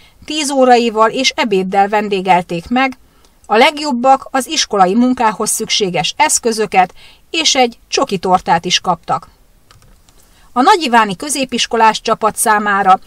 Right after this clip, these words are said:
ez egy jó gyakorlat volt a megyei versenyekre, hiszen nekik most nem volt ellenfelük. Az általános iskolásokat az elsősegélynyújtó megyei versenyen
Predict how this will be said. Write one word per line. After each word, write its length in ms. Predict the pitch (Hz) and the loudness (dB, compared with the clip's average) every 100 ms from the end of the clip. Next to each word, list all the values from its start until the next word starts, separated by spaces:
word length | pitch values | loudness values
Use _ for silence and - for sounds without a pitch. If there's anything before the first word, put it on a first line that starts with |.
| - - | -20 -10
ez 180 | - 208 | -4 -2
egy 200 | 190 180 | -2 -2
jó 180 | 202 254 | -2 -2
gyakorlat 600 | 262 262 - 247 247 226 | -2 -2 2 4 4 2
volt 260 | 233 226 220 | 0 -2 0
a 40 | |
megyei 420 | 220 220 208 170 | -2 -2 0 -2
versenyekre, 840 | 175 214 254 - 254 226 - 214 202 - - _ | 0 0 0 0 0 -2 -2 -2 -2 -6 -20 _
hiszen 320 | 226 - 202 | -4 0 0
nekik 460 | 196 240 311 330 - | 2 0 0 -4 -6
most 420 | 277 269 262 - - | 0 2 0 -4 -6
nem 180 | 302 214 | -2 0
volt 280 | 185 180 185 | 0 -2 0
ellenfelük. 680 | 180 175 175 - 170 127 - _ _ _ _ _ _ _ - | 0 0 -4 -2 -4 -6 -16 _ _ _ _ _ _ _ -4
Az 180 | 196 - | -4 0
általános 600 | 339 403 277 208 180 - | 0 0 0 -2 -2 -4
iskolásokat 1000 | 302 - 262 247 226 - 233 233 240 - - - | -4 -2 2 4 2 0 0 0 0 -6 -18 -6
az 160 | 233 - | -4 -2
elsősegélynyújtó 1040 | 339 330 214 - 208 202 220 220 214 202 | -2 0 0 -2 -2 -2 -2 -4 -4 -2
megyei 420 | 220 233 208 175 | 0 0 0 -2
versenyen 680 | 175 240 262 - 233 220 214 | 0 2 2 0 -2 -2 -6